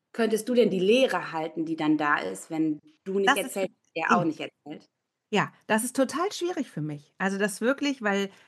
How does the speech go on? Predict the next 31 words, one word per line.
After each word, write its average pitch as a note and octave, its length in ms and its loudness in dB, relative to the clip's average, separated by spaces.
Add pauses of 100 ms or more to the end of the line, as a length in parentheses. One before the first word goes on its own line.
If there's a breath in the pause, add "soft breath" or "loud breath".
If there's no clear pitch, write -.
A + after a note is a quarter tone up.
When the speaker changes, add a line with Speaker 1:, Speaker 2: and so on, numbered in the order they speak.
Speaker 2:
für G#3+ 140 -2
mich B3+ 180 2
ist G#3+ 220 -12
Leere B3 420 -2
und G#3 300 -8
man F#3+ 220 -6
spricht C4+ 340 -6
nicht A3 180 -6
mit G3+ 160 -2
mir, G3+ 320 0
meine G#3+ 320 2
Geschichte, A3 540 -4
dann F#3+ 180 -4
mag A3 220 -2
man D#3 160 -8
mich D#3+ 180 -16
nicht. - 260 -10 (220 soft breath)
Deshalb G3+ 260 -4
ist G3+ 140 -6
das G#3 160 -2
für G#3+ 100 -2
mich G#3 220 -2
total A#3+ 640 -2
herausfordernd. A3 1040 0 (520 soft breath)
Ähm, G3 500 0
also F3+ 200 -2
ich E3+ 80 -8
find's G3 200 -8
toll, A#3 240 0
weil F#3 280 0
dieses F3+ 440 -10